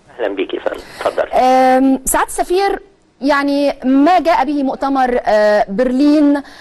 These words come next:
Speaker 2: آه، كيف يمكن أن، آه، يطبق وينفذ؟ آه، يعني هل كان من المنتظر، آه، مثلا أنه يكون، آه، هناك، آه، اتفاق، آه،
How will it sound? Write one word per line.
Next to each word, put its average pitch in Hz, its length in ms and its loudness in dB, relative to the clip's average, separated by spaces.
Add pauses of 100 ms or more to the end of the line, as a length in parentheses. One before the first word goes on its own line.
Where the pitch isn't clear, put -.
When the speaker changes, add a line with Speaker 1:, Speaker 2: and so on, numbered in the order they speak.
(200)
Speaker 2:
آه، 349 540 2
كيف 349 280 -2
يمكن 320 580 0
أن، 294 360 2
آه، - 140 -2
يطبق 247 720 -2
وينفذ؟ 254 1000 0
آه، 190 180 2
يعني 196 440 -2
هل 262 220 -2
كان 302 260 0
من 262 100 0
المنتظر، 254 600 0
آه، 202 600 2 (240)
مثلا 247 440 0
أنه 254 520 0
يكون، 269 520 0
آه، 220 280 2
هناك، 254 400 -2
آه، 214 680 0
اتفاق، 302 600 -2 (220)
آه، 233 360 2